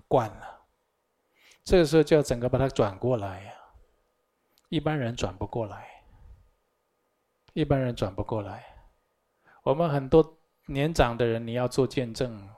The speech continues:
你年长的人，你已经看过不止一个人死掉了，对不对？家里有人死掉了，亲戚有人往生啊，你都看过啊。那个拖着一口气等谁要回来，对不对？所以我，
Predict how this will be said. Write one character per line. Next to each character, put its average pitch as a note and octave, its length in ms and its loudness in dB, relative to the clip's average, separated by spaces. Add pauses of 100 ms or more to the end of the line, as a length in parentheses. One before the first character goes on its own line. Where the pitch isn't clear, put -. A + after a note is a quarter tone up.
你 B2+ 280 -10
年 C3+ 320 -2
长 C3+ 220 0
的 C3 80 2
人， B2+ 140 0
你 D#3 100 -2
已 C3+ 60 -4
经 D3+ 180 -6
看 D3+ 260 0
过 D3+ 160 8
不 E3 160 4
止 A#2 240 0
一 B2+ 140 -2
个 B2 100 2
人 G#2+ 200 0
死 - 180 -6
掉 A#2 260 0
了， G2+ 120 -8
对 B2 120 -2
不 A#2+ 80 -4
对？ C3 240 0 (840)
家 C#3+ 160 6
里 C3+ 160 2
有 A#2+ 100 4
人 A#2+ 240 0
死 - 200 -4
掉 C3 260 2
了， A#2 120 -2
亲 C3+ 220 -6
戚 C3 200 -4
有 A2+ 100 2
人 A2 160 -2
往 G#2 240 0
生 A#2+ 260 -4
啊， A2+ 140 -8
你 A2+ 100 -6
都 C#3+ 100 0
看 D3 300 -6
过 C3 240 2
啊。 A2 160 -10 (680)
那 F3+ 140 2
个 F3 120 4
拖 F#3+ 220 10
着 F3 140 8
一 F3 140 2
口 B2 220 4
气 E3+ 240 0
等 A2+ 360 0
谁 A#2 300 0
要 C#3 180 0
回 A#2 220 0
来， G#2 420 -6
对 C#3 120 8
不 C#3+ 80 6
对？ C3+ 260 6 (580)
所 F3 140 8
以 - 20 10
我， C#3 200 6